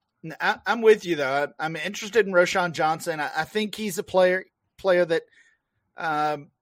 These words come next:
he, he doesn't have the upside of some of the other guys we've, we're,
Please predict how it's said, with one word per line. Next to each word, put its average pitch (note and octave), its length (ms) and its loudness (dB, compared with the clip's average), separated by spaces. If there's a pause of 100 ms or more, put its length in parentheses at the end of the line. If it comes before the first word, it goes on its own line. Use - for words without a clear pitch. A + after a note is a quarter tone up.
(120)
he, G#3 240 -6
he A#3 140 -6
doesn't A#3+ 280 4
have G#3 140 0
the E3+ 140 2
upside D3+ 360 -2
of C#3 80 -8
some D3+ 180 -8
of C#3 40 -14
the C3 140 -6
other B2+ 160 -4
guys A#2 340 -8
we've, B2 100 -16 (140)
we're, C#3+ 180 -10